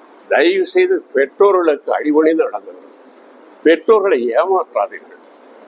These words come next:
தயவு செய்து பெற்றோர்களை ஏமாற்றாதீர்கள். பெற்றோர்களை ஏமாத்தினீர்கள் என்று சொன்னால், நீங்கள் வாழ்க்கையிலே மிக அனுபவிக்க வேண்டிய சூழ்நிலை ஏற்படும் என்று சொல்லி,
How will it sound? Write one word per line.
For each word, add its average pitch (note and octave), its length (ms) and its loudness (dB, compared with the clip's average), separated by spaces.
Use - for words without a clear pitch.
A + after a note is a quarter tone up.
தயவு F#3 360 2
செய்து G3 260 2
பெற்றோர்களை C#3 580 0
ஏமாற்றாதீர்கள். - 1160 -12
பெற்றோர்களை F#3+ 720 2
ஏமாத்தினீர்கள் D#3 640 0
என்று C3 140 -10
சொன்னால், A#2 420 -2
நீங்கள் C#3+ 320 2
வாழ்க்கையிலே C#3 880 0
மிக D3+ 440 0
அனுபவிக்க F#3+ 520 0
வேண்டிய C#3 300 -2
சூழ்நிலை C3+ 480 0
ஏற்படும் D#3 280 -2
என்று A#2+ 240 0
சொல்லி, - 340 -8